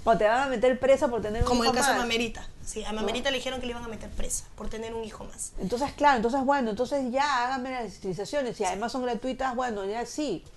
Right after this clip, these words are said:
Speaker 1: ¿no?
Speaker 2: Sí, y eso, bueno, sucedió en esa época. Y actualmente, eh, si tú entras al Facebook de Demus, vas a ver mujeres que nos dicen, Ya no me hacen la anticoncepción quirúrgica voluntaria porque dice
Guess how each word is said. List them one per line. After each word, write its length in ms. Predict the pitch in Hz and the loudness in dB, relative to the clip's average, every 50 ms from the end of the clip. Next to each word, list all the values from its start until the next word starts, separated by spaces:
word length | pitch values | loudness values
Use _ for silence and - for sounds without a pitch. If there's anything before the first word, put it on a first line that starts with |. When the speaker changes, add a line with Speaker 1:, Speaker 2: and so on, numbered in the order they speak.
| - - | -14 -10
Speaker 1:
¿no? 100 | 180 196 | -8 -4
Speaker 2:
Sí, 260 | 233 240 226 214 - - - - - - - - - - | -2 -2 -2 -4 -6 -12 -16 -18 -16 -18 -18 -16 -10 0
y 140 | 226 269 311 | 2 4 4
eso, 260 | 311 - 392 392 339 | 4 2 0 -2 0
bueno, 260 | 233 240 220 208 190 | 2 2 2 2 0
sucedió 400 | - - 214 - - 208 233 254 | -2 -2 0 0 0 2 2 2
en 80 | 262 277 | 2 0
esa 260 | 262 - 240 233 262 | 0 -2 0 0 0
época. 400 | 294 269 - - - - - - - - | 0 0 -4 -8 -12 -14 -16 -16 -12 -4
Y 100 | 214 233 | -2 0
actualmente, 800 | 226 208 - - 285 285 277 277 277 269 269 254 - - - - - - - - - - - - - - - - - | 0 0 0 2 2 2 2 2 2 2 0 0 0 -2 -2 -2 -6 -10 -10 -10 -10 -8 -8 -10 -10 -12 -14 -10 -4
eh, 140 | - 214 208 | -2 0 2
si 180 | - - 220 | 2 0 2
tú 80 | 208 247 | 4 4
entras 320 | 254 262 254 277 285 262 | 4 4 4 0 0 0
al 120 | 254 226 202 | -2 -2 -2
Facebook 280 | - 254 247 240 269 | -2 -2 -2 -2 -2
de 140 | 262 254 240 | -2 -2 0
Demus, 420 | 240 247 247 247 247 269 302 285 226 | 0 2 2 0 0 -2 -2 -4 -4
vas 180 | 233 - - | -4 -4 -4
a 80 | 254 240 | -4 -4
ver 240 | 240 247 254 262 - - - - - - | -2 -2 -4 -4 -6 -10 -16 -18 -12 -8
mujeres 480 | 226 233 226 220 - 294 294 311 302 294 | -4 -4 -2 -2 -2 -2 -2 -2 -4 -4
que 120 | - 269 | -4 -4
nos 220 | 240 220 202 196 214 | -4 -4 -6 -4 -4
dicen, 380 | 285 277 - - 302 294 302 - - - - - - - - - | -2 -2 -2 -2 -4 -6 -8 -10 -14 -18 -18 -20 -20 -18 -10 -2
Ya 180 | 202 269 294 | 2 2 2
no 120 | 302 311 311 | 4 2 0
me 160 | 302 285 277 | 0 0 0
hacen 400 | 277 277 269 - - 302 311 285 | 0 0 0 -2 -2 -2 -4 -4
la 60 | 254 | -4
anticoncepción 600 | 226 214 226 214 - 214 - 196 190 247 254 240 | -4 -4 -6 -4 -2 -2 -2 -2 0 -2 -2 0
quirúrgica 380 | 247 240 240 240 233 233 240 240 | -2 -4 -4 -4 -6 -6 -8 -6
voluntaria 560 | 233 233 226 226 233 220 247 240 254 262 254 | -6 -4 -4 -4 -6 -6 -4 -4 -4 -4 -4
porque 320 | 240 226 - - 220 214 | -6 -10 -8 -6 -6 -2
dice 340 | 233 269 294 277 - 349 370 | -2 0 0 0 -2 -4 -6